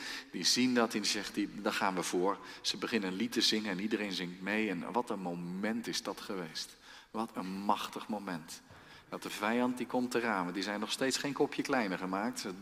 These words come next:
De dreiging is hetzelfde, ze komen eraan.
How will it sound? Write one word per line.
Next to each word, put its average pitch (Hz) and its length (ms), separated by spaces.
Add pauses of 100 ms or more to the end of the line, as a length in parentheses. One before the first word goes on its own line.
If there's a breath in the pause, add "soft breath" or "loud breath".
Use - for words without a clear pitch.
(100)
De 95 140
dreiging 127 460
is 131 100
hetzelfde, 101 480
ze 90 100
komen 143 360
eraan. 101 400